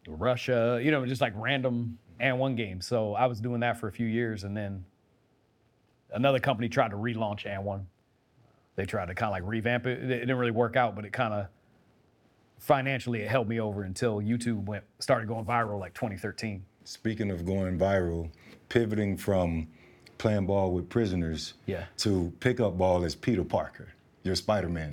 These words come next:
Speaker 1: Oh,
Speaker 2: series.
Speaker 1: yeah.
Speaker 2: That went viral. I think it has about fifty million views to date. You dropped it, like, nine, ten years ago or something like that. The creative behind that, what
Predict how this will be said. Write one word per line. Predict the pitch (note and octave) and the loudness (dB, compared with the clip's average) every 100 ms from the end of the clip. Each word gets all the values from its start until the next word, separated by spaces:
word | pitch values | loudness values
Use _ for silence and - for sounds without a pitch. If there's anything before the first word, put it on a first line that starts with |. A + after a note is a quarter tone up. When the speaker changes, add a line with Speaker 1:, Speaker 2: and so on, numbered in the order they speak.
| F2+ | 0
Speaker 1:
Oh, | A2+ | 0
Speaker 2:
series. | G#2+ | 2
Speaker 1:
yeah. | A#2+ A2 - - - - - - - | 0 0 -8 -18 -20 -20 -20 -14 4
Speaker 2:
That | G#2 F#2+ | 4 4
went | A#2 F#2+ | 2 0
viral. | F2+ F2+ F2 | 4 6 6
I | G2 | 4
think | B2 | 2
it | A2 | 2
has | G2 | 2
about | F2+ D#2+ - | 2 0 0
fifty | A2+ A2 | 0 2
million | A2 G#2+ F#2+ F2 | 4 4 2 2
views | G#2 F#2+ E2+ D#2 - | 2 2 -2 -8 -4
to | F#2+ | -2
date. | F2 F2+ C#2+ - - _ | 2 2 0 -10 -20 _
You | F#2 | -4
dropped | F2 F#2 F2+ | 2 2 2
it, | F#2 | -2
like, | F2+ D2+ | -4 -4
nine, | D#2+ E2+ E2+ | -4 -4 -4
ten | D#2+ E2+ | -6 -6
years | E2 D#2 | -4 -6
ago | D2 D2+ | -6 -6
or | D2+ | -6
something | - A#1+ E2 | -8 -10 -8
like | D2+ | -8
that. | - - - - - - - _ - | -6 -6 -8 -16 -20 -20 -20 _ -6
The | G#2+ E2 | -2 0
creative | - A#2+ B2 A2 F#2+ | 2 4 6 4 2
behind | F#2+ G2+ G2 F#2 | 2 4 4 4
that, | G2+ E2 | 4 2
what | F2+ C#3 D3+ | 4 4 2